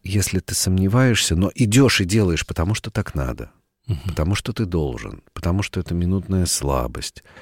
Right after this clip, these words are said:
Speaker 1: потому что это просто сомнения, которые обязательно пройдут, это кризис, который надо перерасти, но вот сейчас они есть.
Speaker 2: Мгм. Мгм.
Speaker 1: Не превращает ли наше сомнение то, что мы делаем, в то, что нам навредит?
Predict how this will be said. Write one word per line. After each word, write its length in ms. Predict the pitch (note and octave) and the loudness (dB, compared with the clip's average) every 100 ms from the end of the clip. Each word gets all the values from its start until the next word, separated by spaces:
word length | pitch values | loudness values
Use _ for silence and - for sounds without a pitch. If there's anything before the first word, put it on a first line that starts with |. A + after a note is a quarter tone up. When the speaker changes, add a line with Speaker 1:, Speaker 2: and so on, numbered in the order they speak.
| - - - | -20 -20 -12
Speaker 1:
потому 360 | - D2+ G2+ | -4 0 0
что 180 | G#2 G2+ | 0 -2
это 140 | F#2+ F#2 | -4 -4
просто 320 | G#2+ - - | -4 -2 0
сомнения, 520 | G2+ G2+ B2 B2 F#2 | 2 4 6 6 4
которые 380 | E2+ F#2 D#2+ D#2+ | 2 2 2 0
обязательно 680 | D#2 D2+ G#2+ G2 C#2 C2+ - | 0 2 4 4 0 -4 -4
пройдут, 600 | B1+ D2 D2 G2+ F#2 D2+ | -2 -2 2 2 2 0
это 160 | D2 | -2
кризис, 600 | - F#2+ A2+ G#2+ D#2 C#2 | 0 4 4 4 2 -2
который 340 | - D#2 E2+ D#2+ | -4 -2 0 2
надо 240 | E2+ D#2 | 2 0
перерасти, 580 | D2+ D2+ D2 D#2+ - A#2+ | -2 -2 0 -2 0 2
но 120 | F#2 | 4
вот 140 | G#2 - | 4 4
сейчас 560 | C3+ - G#2 C2+ - | 4 4 2 2 -2
они 220 | C2 E2+ D#2+ | -2 -2 -4
есть. 540 | - C#2+ - - - - _ _ _ - | -4 -4 -4 -8 -14 -20 _ _ _ -8
Speaker 2:
Мгм. 320 | D#2 G2 - _ _ _ | -6 -6 -10 _ _ _
Мгм. 320 | F#2+ B1 C#2+ - _ _ _ _ - | -10 -8 -10 -14 _ _ _ _ -4
Speaker 1:
Не 140 | G2+ | -2
превращает 840 | - G2 A2 A#2+ - F2+ A#1+ - A1 | 2 2 2 2 2 2 2 -4 -10
ли 120 | G1+ | -6
наше 360 | C#2 D#2+ - | -2 -2 -2
сомнение 680 | - D2+ F2+ C3+ D3+ C2+ - - _ _ _ _ - - - - _ _ _ _ - | -4 -2 0 2 2 -2 -6 -12 _ _ _ _ -20 -20 -20 -20 _ _ _ _ 0
то, 100 | G#2 | 0
что 180 | - D#2 | 2 0
мы 140 | D#2+ | 0
делаем, 540 | D#2 B2 A#2 F2+ D#2+ | 2 2 4 4 2
в 320 | D2 E2 E2+ E2 | 0 2 2 0
то, 100 | A#2+ | -2
что 180 | - | 0
нам 220 | F2+ F2 E2+ _ | 0 0 -2 _
навредит? 680 | G2 - F2 D#2+ C#2+ C#2 - | -6 -4 -2 -2 -4 -6 -10